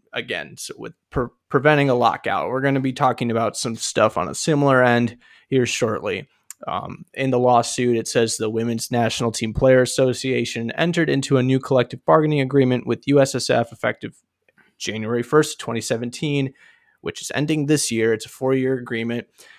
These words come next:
during, during which the collective bargaining for a new contract. Um, the U S S F rejected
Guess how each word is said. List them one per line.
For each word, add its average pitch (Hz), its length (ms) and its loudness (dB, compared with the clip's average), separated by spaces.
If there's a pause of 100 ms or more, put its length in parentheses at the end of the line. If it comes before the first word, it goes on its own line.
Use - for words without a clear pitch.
(100)
during, 131 400 2 (100)
during 156 380 4
which 117 340 4
the 135 80 -2
collective 127 480 -2
bargaining 120 460 0
for - 180 -8
a 113 40 -4
new 104 140 -8
contract. - 640 -12 (540)
Um, - 440 -8 (120)
the 123 160 -8
U 123 180 2
S 135 160 0
S 117 140 -2
F 113 320 0
rejected 131 600 0